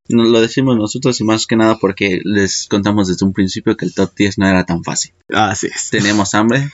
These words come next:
Speaker 2: <laughs>
Speaker 1: Ya, ya nos cansamos de la vida de podcaster. Ya se ac-, aquí se acabó el juego. <laughs> Y vamos a decir nuestro, digamos, puede ser del siete al diez.
Speaker 2: Ujú.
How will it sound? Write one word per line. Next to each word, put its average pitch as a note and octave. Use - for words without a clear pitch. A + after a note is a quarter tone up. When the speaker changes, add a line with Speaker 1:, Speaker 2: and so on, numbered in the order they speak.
Speaker 2:
<laughs> -
Speaker 1:
Ya, G2+
ya F#2+
nos G#2
cansamos G2+
de G2
la F#2
vida G2
de F#2+
podcaster. A#2+
Ya G#2+
se G#2
ac-, -
aquí G#2
se -
acabó G#2
el G#2
juego. B2+
<laughs> G#3+
Y E3
vamos C#3+
a A2+
decir A#2
nuestro, G#2
digamos, C3+
puede C3+
ser C3
del A2
siete C3+
al G#2
diez. D#3
Speaker 2:
Ujú. B2+